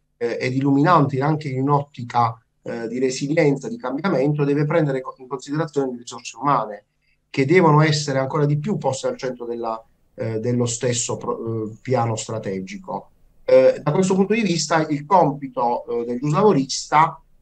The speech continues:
è quello di assicurare il raggiungimento degli obiettivi aziendali aiutando l'imprenditore ad utilizzare, eh, in maniera corretta, eh, tutti quegli istituti che il legislatore oggi fornisce,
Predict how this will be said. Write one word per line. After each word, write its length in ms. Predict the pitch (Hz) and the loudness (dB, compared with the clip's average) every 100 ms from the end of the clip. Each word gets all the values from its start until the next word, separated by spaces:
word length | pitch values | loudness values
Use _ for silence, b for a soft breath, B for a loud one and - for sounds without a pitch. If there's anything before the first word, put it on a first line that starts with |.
| _ | _
è 140 | 143 147 | -2 2
quello 200 | 190 147 | 4 4
di 100 | 147 | 4
assicurare 560 | - - 208 147 147 | 0 0 2 4 4
il 40 | 139 | 2
raggiungimento 720 | 135 147 147 156 165 147 123 | -2 -4 -4 -2 -2 -2 -2
degli 100 | 131 | -4
obiettivi 340 | 135 - 160 | -6 -10 -8
aziendali 600 | 160 214 196 131 131 139 | 0 0 2 2 2 0
aiutando 720 | 135 147 190 135 131 143 139 | 0 -2 -2 2 2 2 0
l'imprenditore 680 | 135 135 151 165 190 180 131 | -2 -6 -6 -8 -4 0 0
ad 100 | 127 | -2
utilizzare, 960 | - - - - 196 160 127 117 110 - _ _ _ | -6 -14 -16 0 6 6 6 0 -8 -14 _ _ _
eh, 400 | - 123 123 120 | -4 0 2 2
in 60 | 127 | 2
maniera 240 | 135 160 | 2 2
corretta, 1000 | 147 147 151 196 151 - - 117 107 110 _ _ _ | 4 2 4 4 2 -2 -4 -2 -2 -6 _ _ _
eh, 600 | 120 123 123 123 120 117 | 0 2 4 4 2 0
tutti 340 | - 254 - 147 | -2 0 0 -4
quegli 200 | 147 135 | -2 -2
istituti 480 | - 147 147 143 127 | -2 -4 -2 -2 -2
che 120 | 131 | 0
il 60 | |
legislatore 640 | 131 131 135 143 143 127 127 | 0 0 0 0 2 2 2
oggi 240 | 127 117 | 2 -2
fornisce, 880 | 117 120 131 135 123 - 151 190 185 | -4 -2 2 2 2 0 0 0 -2